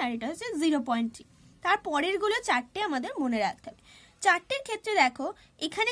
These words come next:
চল্লিশ আছে, এখানে চল্লিশ, এখানে চল্লিশ, এখানে চল্লিশ। তাহলে দেখো অনেকগুলোই কিন্তু আমাদের মনে থেকে গেল। যদি আমরা ওপরটা মনে রেখে দিই তাহলে তারপরে আমরা কি করবো, এখানে চল্লিশ বসিয়ে দেবো, এখানে চল্লিশ, এখানে চল্লিশ,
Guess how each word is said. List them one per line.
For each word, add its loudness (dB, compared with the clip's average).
চল্লিশ 2
আছে, 0
এখানে -2
চল্লিশ, -2
এখানে -6
চল্লিশ, -4
এখানে -4
চল্লিশ। -12
তাহলে -2
দেখো -4
অনেকগুলোই 0
কিন্তু -6
আমাদের -4
মনে 0
থেকে -10
গেল। -14
যদি 0
আমরা 0
ওপরটা 0
মনে 2
রেখে -2
দিই -2
তাহলে 2
তারপরে 2
আমরা 0
কি 0
করবো, -2
এখানে -4
চল্লিশ 0
বসিয়ে -4
দেবো, -4
এখানে -4
চল্লিশ, -4
এখানে -6
চল্লিশ, -6